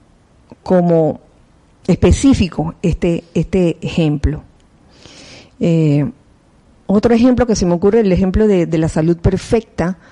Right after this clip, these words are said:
de una persona que pide por, por sanación instantánea.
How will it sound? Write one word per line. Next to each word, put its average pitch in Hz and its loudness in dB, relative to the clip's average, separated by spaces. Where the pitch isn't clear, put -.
de 170 0
una 185 2
persona 180 0
que 185 -2
pide 175 0
por, - -2
por 165 -4
sanación 156 -2
instantánea. 175 -2